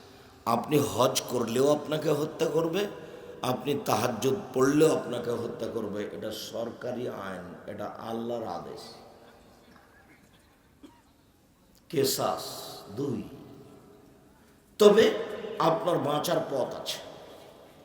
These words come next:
আপনাকে ফাঁসির মঞ্চে দেওয়া হয়েছে টান টান, আমি অপরাধী,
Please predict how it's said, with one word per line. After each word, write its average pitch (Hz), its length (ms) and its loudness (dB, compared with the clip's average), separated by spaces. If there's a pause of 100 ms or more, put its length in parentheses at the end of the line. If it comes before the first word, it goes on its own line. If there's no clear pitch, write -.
(3000)
আপনাকে 185 500 4 (1700)
ফাঁসির 165 360 4
মঞ্চে 165 380 0
দেওয়া 139 400 2
হয়েছে 165 340 2 (100)
টান 135 340 -2
টান, 98 160 -6 (340)
আমি 226 160 4
অপরাধী, 165 680 2